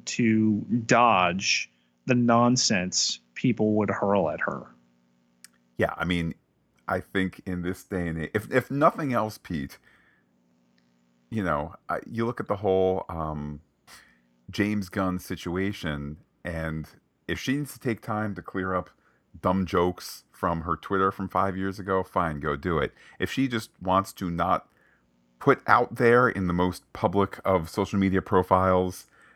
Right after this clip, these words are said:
Speaker 2: not put herself out there as a Muslim woman show running a show about a Muslim woman,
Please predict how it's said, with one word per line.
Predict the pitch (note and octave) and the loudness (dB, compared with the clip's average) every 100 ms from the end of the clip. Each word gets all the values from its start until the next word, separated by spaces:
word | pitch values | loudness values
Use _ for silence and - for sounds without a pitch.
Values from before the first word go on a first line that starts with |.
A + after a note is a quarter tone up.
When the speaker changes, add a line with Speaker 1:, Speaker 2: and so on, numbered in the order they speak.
| _ F2+ | _ 2
Speaker 2:
not | E2+ | 2
put | - F#2 | 2 0
herself | F#2+ - F2+ - | 0 4 2 4
out | D#2+ F2 | 4 4
there | - A#2+ A#2+ A#2 - | 2 2 4 4 0
as | F2 D#2+ D#2+ | 0 0 0
a | D#2 D#2 | 0 2
Muslim | E2+ F2 F#2 F2+ F2 | 2 2 2 0 2
woman | F2 F2+ F2 | 2 2 0
show | E2 - E2 | -2 2 2
running | D#2+ E2 E2 E2 D#2+ D#2+ _ _ _ _ - | 2 0 -2 -2 -4 -6 _ _ _ _ -8
a | |
show | D#2+ - F2+ F#2 | -4 4 6 8
about | F2 E2+ E2+ | 6 6 4
a | |
Muslim | E2 F2 E2+ E2+ | 2 2 0 -4
woman, | E2+ F#2 G#2 G2 | -2 0 0 -2